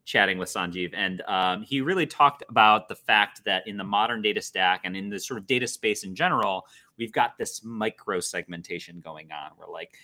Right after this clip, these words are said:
every layer of the stack is getting sliced in half and in quarters and in eighths. And, and it's like, well, we're, we're not observability. We're, you know, alerting for data, and we're just alerting for data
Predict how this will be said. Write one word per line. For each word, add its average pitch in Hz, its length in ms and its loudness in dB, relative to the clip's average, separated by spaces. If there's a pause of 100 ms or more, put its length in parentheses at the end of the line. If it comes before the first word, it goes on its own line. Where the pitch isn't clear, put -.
(240)
every 147 340 2
layer 120 420 4
of 95 140 0
the 95 60 -4
stack 113 520 2
is 92 140 -6
getting 95 320 -2
sliced 120 460 -2
in 95 100 -12
half 131 380 -2
and 107 100 -8
in 95 80 -8
quarters 123 580 -2
and 104 80 -6
in 95 140 -6
eighths. 127 400 -2
And, 104 140 -4 (340)
and 107 80 -6
it's 104 100 -6
like, 101 160 0
well, 117 120 -6
we're, 185 340 4 (160)
we're 240 140 2
not 165 180 8
observability. 113 920 2
We're, 180 340 -2
you 170 120 -6
know, 165 380 -2
alerting 190 880 0
for 135 180 -2
data, 107 560 2
and 101 180 -6
we're 160 160 -4
just 170 300 -6
alerting 151 460 -4
for 160 100 -6
data 160 580 -2